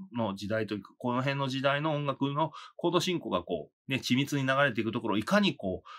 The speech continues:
アドリブで通り抜けていくかってことをやってたビバップに対して、こう、モードっていうのはコードが動かない。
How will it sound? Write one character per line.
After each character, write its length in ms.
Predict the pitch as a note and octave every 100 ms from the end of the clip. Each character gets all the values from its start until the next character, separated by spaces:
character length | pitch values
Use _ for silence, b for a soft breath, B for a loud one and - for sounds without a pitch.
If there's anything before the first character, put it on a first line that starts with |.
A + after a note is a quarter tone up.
| B
ア 120 | B A#2
ド 80 |
リ 60 | B2+
ブ 80 | A#2+
で 60 |
通 140 | A2 C3+
り 80 | C3
抜 100 | B2
け 100 | A2
て 100 | A2
い 60 |
く 40 | -
か 100 | F#2
っ 60 |
て 100 | -
こ 120 | G2
と 100 | F#2+
を 20 | E2
や 80 |
っ 80 | D#2
て 140 | - C3+
た 120 | F2+
ビ 160 | G2
バ 140 | C3+ B2
ッ 40 | -
プ 100 | F#2+
に 140 | F#2 E2+
対 240 | G#2 F2
し 100 | -
て、 360 | - G#3 C#3+ - B B
こ 100 | -
う、 40 | G2
モ 240 | C3 D3
ー 20 |
ド 120 | C#3 C#3
っ 40 |
て 80 | A2+
い 60 |
う 20 | F#2+
の 60 |
は 100 | D2 -
コ 200 | - C#3
ー 40 |
ド 80 | C#3
が 100 | G#2 -
動 200 | A#2+ C#3+
か 140 | D3+
な 140 | B2+
い。 80 | -